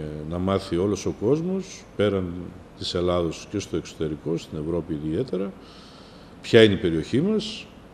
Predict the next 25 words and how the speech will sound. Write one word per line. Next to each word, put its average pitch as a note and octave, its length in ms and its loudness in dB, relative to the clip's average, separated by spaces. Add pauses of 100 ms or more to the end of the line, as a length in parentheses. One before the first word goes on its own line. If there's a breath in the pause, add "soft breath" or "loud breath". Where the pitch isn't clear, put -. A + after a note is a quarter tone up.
(340)
ποια - 180 4
είναι A2 100 4
τα G2 120 2
θέλκεντρα F#2 520 2
που D#2 160 -2
έχει F3+ 400 2 (280)
και C#3+ 120 2
γιατί F#2 260 2
πρέπει D3+ 280 4
να F3 80 0
την D#3+ 140 -4
επισκεφτεί. C#3+ 500 -4 (1600)
Γι' G#2+ 80 0
αυτό A2 200 4
το F#2+ 120 4
λόγο F#2 220 4
συστήσαμε F2+ 580 -4
την E2+ 120 -6
Αντιδημαρχία E2+ 500 -4
Τουρισμού F2 560 -4 (1200 loud breath)
και B2+ 120 2
προσλάβαμε A#2 460 6
και F#2+ 140 0
ειδικό F#2+ 340 4
συνεργάτη, F2 840 0